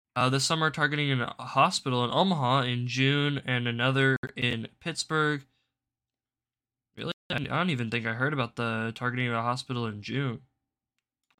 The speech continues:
I haven't even heard about, like, the Boston one that's been happening. That's been the main one I've heard about. Uh, next came the threats against, uh, children's hospitals in, oh wait, tar-,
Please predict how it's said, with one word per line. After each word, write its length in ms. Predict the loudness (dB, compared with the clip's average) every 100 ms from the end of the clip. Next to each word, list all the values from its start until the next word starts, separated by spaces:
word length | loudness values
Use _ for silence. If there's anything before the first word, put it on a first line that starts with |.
| _ -4
I 60 |
haven't 140 | -2 0
even 260 | -2 -4
heard 160 | -2 0
about, 180 | 0 -2
like, 160 | -4
the 60 | -6
Boston 540 | -2 0 0 -2 -2
one 160 | -2 -2
that's 160 | -4
been 160 | -4 -6
happening. 480 | -4 -6 -8 -12 -14 _ _ _ _ _ _ _ _ _ _
That's 180 | -8 -4
been 200 | 0 2
the 60 | 4
main 200 | 4 2
one 120 | 0
I've 240 | -4 -4
heard 200 | -8 -10
about. 320 | -12 -14 -14 -18 _ _ _ _ _ _ 0
Uh, 300 | 4 6 4
next 260 | 2 0
came 180 | 0 0
the 80 | 0
threats 320 | 0 0 0
against, 560 | 0 2 2 0 -4 -4
uh, 300 | -2 -2 -2
children's 320 | -2 -2 -2
hospitals 600 | -2 -2 -4 -2 -2 -4
in, 400 | -4 -4 -2 -4 0
oh 140 | 4
wait, 280 | 4 2 -6
tar-, 220 | -6 -6